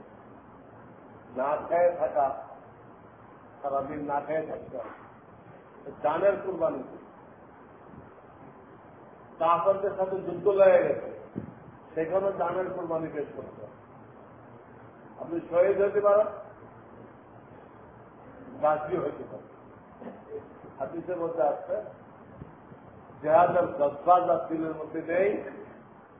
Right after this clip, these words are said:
শহীদ হওয়ার আকাঙ্ক্ষা যার দিলের মধ্যে নেই, এর মৃত্যু হবে মুনাফিকি মৃত্যু। দিলে রাখতে হবে।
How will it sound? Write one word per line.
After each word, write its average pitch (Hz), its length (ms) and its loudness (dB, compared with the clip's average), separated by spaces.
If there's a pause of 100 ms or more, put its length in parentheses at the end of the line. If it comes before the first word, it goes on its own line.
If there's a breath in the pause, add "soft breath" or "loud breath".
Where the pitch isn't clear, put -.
(500)
শহীদ 170 360 4
হওয়ার 180 280 8 (760)
আকাঙ্ক্ষা 170 560 2
যার 170 260 0
দিলের 156 240 -6
মধ্যে 156 300 -6
নেই, 190 240 4 (720)
এর 160 200 -6
মৃত্যু 165 320 -4
হবে 190 220 2
মুনাফিকি 165 500 -2
মৃত্যু। 135 280 -8 (1800)
দিলে 220 200 -2
রাখতে 226 340 0
হবে। 262 300 4